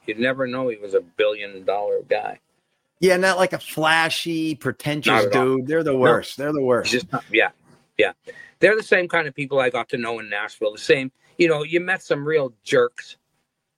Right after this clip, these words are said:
Speaker 1: Um, but, you know, there's another one, Tommy Lasorda, uh, became a friend. He, he, he was best friends with the Barlettas. You know who Lou Barletta is, right?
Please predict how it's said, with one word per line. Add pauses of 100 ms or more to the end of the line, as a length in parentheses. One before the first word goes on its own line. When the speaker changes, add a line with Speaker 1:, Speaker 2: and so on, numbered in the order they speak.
(280)
Speaker 1:
Um, (920)
but, (180)
you
know,
there's
another
one,
Tommy
Lasorda, (680)
uh,
became
a
friend. (260)
He,
he,
he
was
best
friends
with
the
Barlettas. (880)
You
know
who
Lou
Barletta
is,
right?